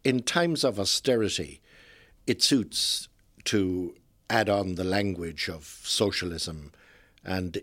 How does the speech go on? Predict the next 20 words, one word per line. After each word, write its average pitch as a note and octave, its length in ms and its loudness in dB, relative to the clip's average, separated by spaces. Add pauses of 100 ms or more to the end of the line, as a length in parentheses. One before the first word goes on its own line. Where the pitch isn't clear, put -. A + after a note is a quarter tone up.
equality F2 1000 -4
and D#2+ 460 -14
protest - 680 -4
and D2+ 240 -12 (300)
all F2+ 160 -4
the F2 100 -6
rest. - 320 -2
I A#2 60 -2
mean, A2+ 220 2 (460)
Sinn G3+ 240 4
Féin A3+ 300 0
haven't C#3 640 -4
grown, G2 580 -2 (680)
uh, G2+ 220 0
because G#2+ 540 -2
of E2+ 140 -6
the F#2 80 -10
fourth - 420 -2
green F2 320 -4
field - 540 -4